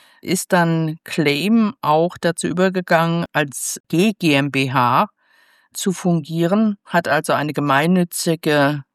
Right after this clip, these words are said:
Gesellschaft gegründet. Und das ist natürlich im Gegensatz zum Beispiel zum Verein dann auch die Möglichkeit, wenn man öffentliche Mittel erhält, dann auch höhere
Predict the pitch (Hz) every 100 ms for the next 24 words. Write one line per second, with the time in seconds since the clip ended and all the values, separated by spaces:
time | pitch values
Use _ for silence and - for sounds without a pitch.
0 | _ - 156 135 160 - 202 - - 180
1 | - 160 175 190 240 - - _ _ _
2 | 185 202 180 180 - - 156 196 - -
3 | 185 196 180 202 170 175 165 156 175 180
4 | 170 - - 156 143 160 - 170 - 151
5 | - 151 135 139 165 165 151 147 156 -
6 | 147 147 156 175 - 165 165 - 123 127
7 | 156 233 214 156 139 143 135 147 139 131
8 | 147 147 151 - 151 151 165 202 _ _
9 | _ _ _ _ - 156 160 160 - 147
10 | 147 151 - - 175 170 156 151